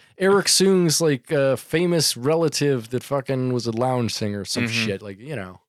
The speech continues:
Speaker 2: Yeah. Uh, man, I, also, this is a way of, you know, like, the geneticist line of the Soongs, you know, going back to also the now Star Trek Picard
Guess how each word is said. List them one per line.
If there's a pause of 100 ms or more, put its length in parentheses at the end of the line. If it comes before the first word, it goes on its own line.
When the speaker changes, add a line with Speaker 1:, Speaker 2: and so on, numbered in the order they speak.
(840)
Speaker 2:
Yeah. (140)
Uh,
man,
I,
also,
this
is
a
way
of,
you
know, (180)
like,
the (360)
geneticist
line
of
the
Soongs,
you
know,
going
back
to
also
the
now
Star
Trek
Picard